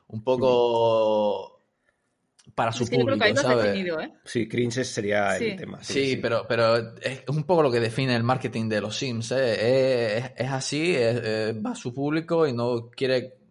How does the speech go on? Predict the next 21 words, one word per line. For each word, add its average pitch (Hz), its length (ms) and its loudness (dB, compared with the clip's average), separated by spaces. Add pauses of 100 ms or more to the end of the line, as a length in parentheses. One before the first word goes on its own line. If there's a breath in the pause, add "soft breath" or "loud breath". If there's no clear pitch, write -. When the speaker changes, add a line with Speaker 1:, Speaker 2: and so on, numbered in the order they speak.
(200)
Speaker 1:
convencer 113 420 -2
a 113 80 2
nadie, 113 340 2
digamos. 104 440 -2
Ya 104 200 -4
sabe, 110 840 0 (480)
ya 117 100 -4
sabe 123 220 4
lo 113 140 2
que 101 100 -2
hace 120 320 0
y, 98 180 -4
y, 92 280 -14
y, - 320 -14
y, - 40 -10 (360)
y 82 240 -14
le 101 80 -2
da 98 100 0
igual 98 300 -6
todo, 104 300 -2
¿sabes? 107 200 0